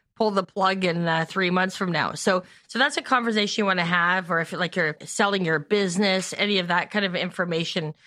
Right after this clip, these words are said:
would be very helpful. And you, you just wanna plan ahead. And,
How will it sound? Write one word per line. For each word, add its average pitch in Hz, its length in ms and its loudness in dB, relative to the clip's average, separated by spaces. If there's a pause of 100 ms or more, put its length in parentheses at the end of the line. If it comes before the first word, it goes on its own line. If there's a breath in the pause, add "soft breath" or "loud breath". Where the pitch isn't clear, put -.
(260 soft breath)
would 185 100 2
be 180 140 2
very 170 320 2
helpful. 180 420 0
And 240 140 0
you, 214 120 2
you 202 220 -4
just 196 240 -6
wanna 190 200 0
plan 196 260 -2
ahead. 208 320 2
And, 180 140 -2